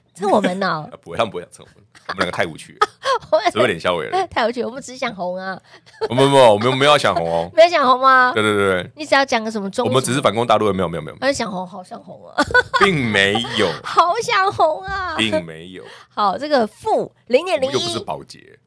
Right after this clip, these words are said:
Speaker 1: <laughs> 哎，宝洁最后不了了之了吗？那件事情。
Speaker 2: 没有啦，就有趣啦，有，呃，这个我，你们自己去看啊，
Speaker 1: <laughs> 自己去谷歌一-，
Speaker 2: follow 这个了。
Speaker 1: 谷歌一下啦，好不好？来，你会发现有些标的哈，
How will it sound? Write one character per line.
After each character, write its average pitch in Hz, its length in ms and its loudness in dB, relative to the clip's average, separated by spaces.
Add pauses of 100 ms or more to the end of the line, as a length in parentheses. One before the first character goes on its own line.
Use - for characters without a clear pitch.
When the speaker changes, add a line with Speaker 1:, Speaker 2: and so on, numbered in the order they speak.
(400)
Speaker 1:
<laughs> - 520 -20
哎， 294 80 -2
宝 185 140 -12
洁 202 120 -12
最 247 180 -4
后 233 240 -6 (300)
不 - 80 -16
了 233 100 -2
了 170 160 -6
之 - 140 -16
了 180 100 -10
吗？ 160 160 -14
那 165 100 -20
件 170 120 -20
事 - 160 -20
情。 - 160 -20 (260)
Speaker 2:
没 123 180 2
有 190 140 6
啦， 131 140 6
就 190 60 0
有 120 180 0
趣 123 220 -6
啦， 67 200 0 (120)
有， - 60 -10 (140)
呃， 85 140 -20
这 - 100 -6
个 - 80 -8
我， 127 140 -16
你 82 80 -20
们 98 100 -18
自 - 140 -20
己 104 80 -20
去 - 160 -20
看 - 260 -4
啊， 349 180 0
Speaker 1:
<laughs> - 120 -6
自 392 80 -14
己 311 80 -10
去 311 100 -10
谷 - 100 -8
歌 110 60 2
一-， 117 140 6
Speaker 2:
follow - 80 0
这 - 80 -2
个 - 160 -8
了。 - 80 -12 (140)
Speaker 1:
谷 220 160 -2
歌 285 160 4
一 269 160 0
下 240 240 -2
啦， 180 120 -4
好 180 120 -4
不 185 80 -2
好？ 190 360 0 (340)
来， 208 100 -6
你 247 80 -4
会 311 100 -2
发 320 160 -4
现 320 220 -4
有 190 100 -6
些 254 160 -2
标 247 240 -4
的 226 180 -8
哈， 196 320 -6